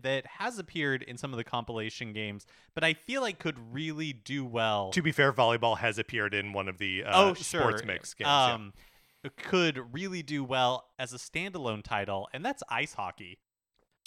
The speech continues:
Speaker 2: Absolutely. Mark, one hundred percent ice hockey. Yes.
Speaker 1: I think, uh, what really appeals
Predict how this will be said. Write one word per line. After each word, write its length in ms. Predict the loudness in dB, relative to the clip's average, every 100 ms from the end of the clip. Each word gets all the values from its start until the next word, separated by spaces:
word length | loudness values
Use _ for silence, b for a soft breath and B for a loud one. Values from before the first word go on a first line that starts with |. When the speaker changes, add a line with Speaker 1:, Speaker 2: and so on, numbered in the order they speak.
| -14 6
Speaker 2:
Absolutely. 840 | 8 8 4 -4 -2 -2 0 0
Mark, 360 | 2 2 2 0
one 200 | -2 -2
hundred 500 | -6 0 2 2 0
percent 460 | -2 -2 0 0
ice 240 | 2 0 0
hockey. 380 | -6 -8 -16 0
Yes. 400 | 0 2 -6 -4
Speaker 1:
I 100 | -2
think, 380 | -2 -4 -6 -10 -4
uh, 260 | 2 4 2
what 300 | -2 0 -2
really 500 | -2 -6 -6 -4 -4
appeals 760 | -6 -6 -2 0 0 -2 -6